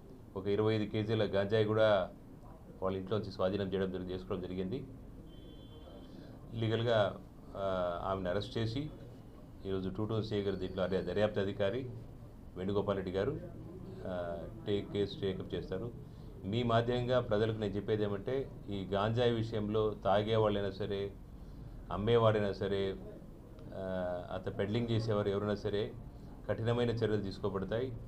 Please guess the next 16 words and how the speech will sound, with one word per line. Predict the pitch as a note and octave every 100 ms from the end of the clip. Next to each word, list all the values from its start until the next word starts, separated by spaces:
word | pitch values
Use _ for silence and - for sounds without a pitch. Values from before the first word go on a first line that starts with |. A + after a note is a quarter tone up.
| - -
మా | F#2+ F#2+
జిల్లా | F2+ G2 G#2
ఎస్పీ | G#2+ G2+ - G#2+ F#2 - - - - F2+
అజితా | F#2+ G#2+ A2
వేజెండ్ల | G#2 G2+ G#2 G2+
ఐపీఎస్ | F#2 F#2 G#2 F#2+ - - - - - - - - -
సుబ్రహ్మణ్య | G#2 G2+ G#2
పోలీస్ | F#2+ G2 F#2
గారి | G2 F#2+ F2 D#2 - -
సూచనల | G#2 G2 G2+
మేరకు, | G2 F#2+ G2 B2
అలాగే | A2+ F#2+ F#2+ G2 F2
ఐజీ | F#2+ G#2
గారి | G#2+ G2
సూచనల | G#2 F#2+ F#2+
మేరకు | F#2+ F#2+ F#2 D#3